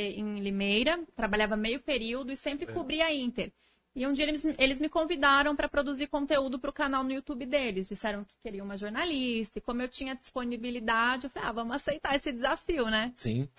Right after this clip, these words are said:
Speaker 1: Gostava de esporte e tudo mais. E foi aí que as coisas começaram a acontecer. Foi na Inter de Limeira, minha primeira experiência.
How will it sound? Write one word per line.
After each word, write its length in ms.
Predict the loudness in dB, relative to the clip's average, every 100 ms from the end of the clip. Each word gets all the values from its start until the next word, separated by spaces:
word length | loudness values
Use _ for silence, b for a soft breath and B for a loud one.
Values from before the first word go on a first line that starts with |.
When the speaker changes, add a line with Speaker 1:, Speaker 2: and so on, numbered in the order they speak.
| -16 -4
Speaker 1:
Gostava 480 | -2 0 2 2 0
de 80 | -4
esporte 520 | -4 2 2 2 -6
e 20 |
tudo 200 | -6 -4
mais. 480 | 0 2 2 0 -4
E 60 |
foi 200 | -2 0
aí 80 | 0
que 80 | -2
as 100 | -2
coisas 260 | -2 -2 -6
começaram 440 | -4 -4 -4 -4
a 20 |
acontecer. 540 | -4 -6 -6 -4 -4 -6 _ _ _ _
Foi 480 | -4 0 2 2 0
na 180 | 0 -2
Inter 160 | -2 -4
de 140 | -2
Limeira, 340 | -2 0 2 0
minha 140 | -2
primeira 240 | -4 -4
experiência. 920 | -6 -4 -2 -2 -4 -4 -4 -6 -8